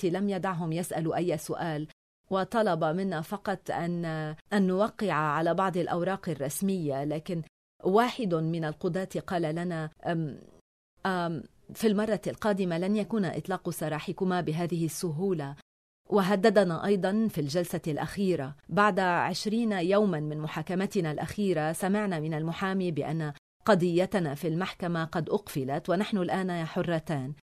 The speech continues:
أم، لم يستلم أي كتاب أو وثيقة تؤكد حريتنا،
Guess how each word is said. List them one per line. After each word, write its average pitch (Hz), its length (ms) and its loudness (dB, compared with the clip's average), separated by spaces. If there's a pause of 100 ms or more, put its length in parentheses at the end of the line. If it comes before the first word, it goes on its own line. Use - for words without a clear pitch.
(140)
أم، 180 380 0 (440)
لم 226 220 6
يستلم 214 500 2
أي 196 220 2
كتاب 208 460 2
أو 180 480 2
وثيقة 180 640 -2
تؤكد 185 520 0
حريتنا، 160 920 -2